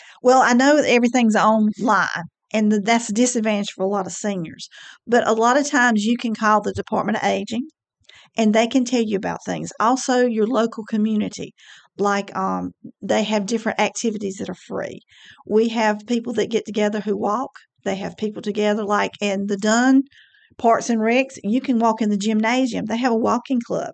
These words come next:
They have a pickleball. You just need to call your local town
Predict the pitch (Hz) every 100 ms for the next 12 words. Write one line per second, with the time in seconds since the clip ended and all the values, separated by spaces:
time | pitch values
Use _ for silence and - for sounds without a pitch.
0 | _ 214 226 233 233 - 311 226 208 151
1 | 147 - - - - - - _ - 233
2 | 233 285 285 285 269 262 240 - 254 247
3 | 247 240 220 214 214 220 254 - 294 311
4 | _ _ _ _ _ - 214 185 180 226